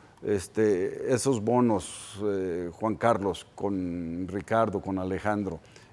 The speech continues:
y que después se lo quieran cobrar con lo que está haciendo ahorita, y si los alineamos, creo que va a haber resultados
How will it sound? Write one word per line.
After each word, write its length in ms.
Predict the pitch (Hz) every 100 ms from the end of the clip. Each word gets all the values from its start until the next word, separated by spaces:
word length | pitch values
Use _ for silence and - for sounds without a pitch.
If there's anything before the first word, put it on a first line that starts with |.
| -
y 220 | - 107
que 140 | -
después 300 | 107 90 120
se 60 | 131
lo 100 | 117
quieran 280 | - 120 117
cobrar 480 | 87 98 113 147 151 - - - - - -
con 160 | 101
lo 100 | 95
que 80 | 82
está 140 | 90 113
haciendo 300 | - 113 107
ahorita, 420 | 117 120 170 180 - - - - - - - - - - - - - - - -
y 100 | 135
si 120 | -
los 200 | 127 110
alineamos, 800 | 123 120 139 170 202 240 - - - - _ _ - - - _ - - - -
creo 460 | 139 143 139 120 98 - - - 120
que 40 |
va 80 | 117
a 40 |
haber 140 | 123 127
resultados 720 | 113 110 98 127 151 185 -